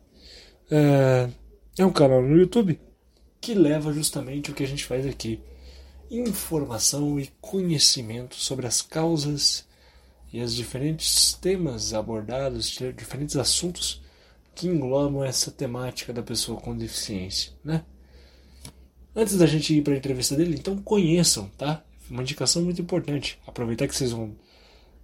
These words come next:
ter a entrevista com ele, vocês aproveitam pra conhecer o trabalho dele. Vão lá,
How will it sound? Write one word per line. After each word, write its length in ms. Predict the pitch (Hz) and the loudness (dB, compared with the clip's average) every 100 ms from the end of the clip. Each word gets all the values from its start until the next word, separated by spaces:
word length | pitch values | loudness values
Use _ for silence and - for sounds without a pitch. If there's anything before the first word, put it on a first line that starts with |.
| _ | _
ter 100 | 120 | -4
a 80 | 113 | -4
entrevista 500 | 107 107 101 - 120 | -4 -6 -4 -4 -4
com 260 | - 190 | -2 0
ele, 280 | 214 220 202 - - - - - - - - - | 2 0 -2 -8 -20 -20 -20 -20 -20 -20 -20 -16
vocês 360 | 160 156 175 170 | -6 -2 2 2
aproveitam 840 | 170 170 135 123 127 - 131 139 - _ _ | 4 2 2 -2 -4 -6 -10 -10 -16 _ _
pra 340 | 113 113 113 - - - - _ | -8 -6 -6 -10 -20 -20 -20 _
conhecer 680 | - 160 151 127 - - 180 | -4 0 0 2 2 4 4
o 60 | |
trabalho 360 | 190 110 107 101 | 0 -4 -6 -8
dele. 280 | 98 90 90 | -8 -10 -10
Vão 180 | - 135 | -12 -8
lá, 240 | 135 156 | -6 -6